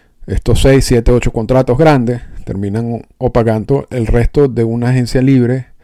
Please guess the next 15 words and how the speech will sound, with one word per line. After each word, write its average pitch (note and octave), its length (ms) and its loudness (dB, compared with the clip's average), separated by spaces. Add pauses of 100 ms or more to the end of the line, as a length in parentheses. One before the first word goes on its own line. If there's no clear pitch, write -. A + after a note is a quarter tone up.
(520)
en A2+ 220 -6
donde G2+ 360 -6
muchos A#2 360 -2
jugadores B2 420 0
quizás B2 260 2
no B2+ 100 -4
van D#3 180 -2
a D3+ 40 -6
conseguir A#2 360 -6
contrato. C#3 480 -8 (2250)
Porque, C3+ 420 2 (100)
claro, F3 300 2
cuando A#2 280 -4
tú A#2+ 100 -2
más, C#3 340 0